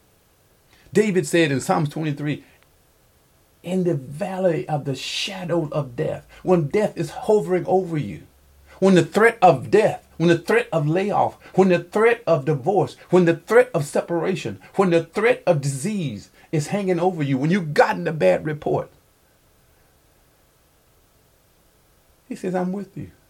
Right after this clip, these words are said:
I'm with you." Not when you, not, uh, not before. And then, you know, some friends, they're with you. I used to hear a man on the radio. He was a sports commentator. He said, "You know what? I'm, we, we're, <laughs> I'm like a lot of fans.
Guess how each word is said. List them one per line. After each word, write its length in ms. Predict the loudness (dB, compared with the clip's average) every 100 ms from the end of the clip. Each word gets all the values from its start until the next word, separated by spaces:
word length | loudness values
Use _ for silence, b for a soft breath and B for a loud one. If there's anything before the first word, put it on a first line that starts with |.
| _ _ _ _ _ _ _ _ _ _ _ _ -8
I'm 260 | -4 -4
with 340 | -4 -10 -12 -10
you." 220 | -8 -10 _ _ _ _ _ _ _ _ _ _ _ _ -4
Not 320 | -2 -2 -6 2
when 240 | 4 6
you, 120 | 4 2
not, 260 | 0 0 -2 -4 -4 0
uh, 240 | 0 0 -2
not 240 | -2 -2 -2
before. 380 | 0 2 4
And 80 | 6
then, 120 | 6
you 60 | 6
know, 100 | 4
some 240 | 4 2
friends, 320 | 4 4 4 0 B
they're 160 | 2 4
with 300 | 4 0 0
you. 200 | -6 -6 _ _ _ _ _ _ _ _ _
I 60 | -2
used 140 | 2
to 40 | 6
hear 120 | 6
a 40 |
man 160 | 6 4
on 120 | 4
the 80 | 2
radio. 400 | 4 4 4 2
He 100 | 2
was 160 | 0 -6
a 80 |
sports 320 | -8 2 2 4
commentator. 580 | 0 0 0 -2 -4 b b
He 60 | 2
said, 220 | 2 4
"You 80 | 4
know 120 | 6
what? 240 | 6 4
I'm, 380 | 0 0 -4 -2
we, 120 | 0
we're, 380 | 0 -4 -2 -2 B
<laughs> 100 | B
I'm 160 | 2 4
like 160 | 4
a 40 | 4
lot 180 | 4 2
of 100 | 0
fans. 460 | -2 -2 -4 -12